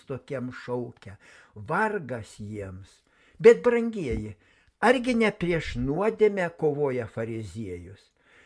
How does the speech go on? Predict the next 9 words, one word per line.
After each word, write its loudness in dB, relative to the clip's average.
Juk 0
fariziejai 0
nekenčia -4
nuodėmės, -8
bet -2
tada -4
jie -2
turėtų -4
savą, -4